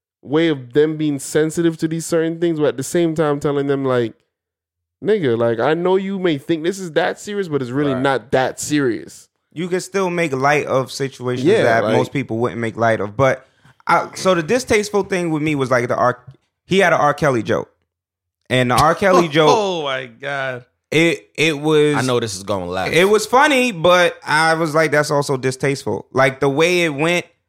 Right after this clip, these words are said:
Speaker 3: I was like, "Th-," I see what you're doing, but it's, it's not working.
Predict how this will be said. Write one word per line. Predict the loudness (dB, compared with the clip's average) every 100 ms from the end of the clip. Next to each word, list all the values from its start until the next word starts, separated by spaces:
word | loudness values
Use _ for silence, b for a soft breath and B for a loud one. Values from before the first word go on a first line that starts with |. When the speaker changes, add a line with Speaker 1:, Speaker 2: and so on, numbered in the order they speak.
| _ -2
Speaker 3:
I | 0
was | 2
like, | 0 0
"Th-," | -2 -2 _ _ _ _ -4
I | -2
see | 0 0
what | 0
you're | -2
doing, | -2 0 0
but | 0 0
it's, | -2 -6
it's | -4 -2
not | 0 0
working. | 0 -4 -12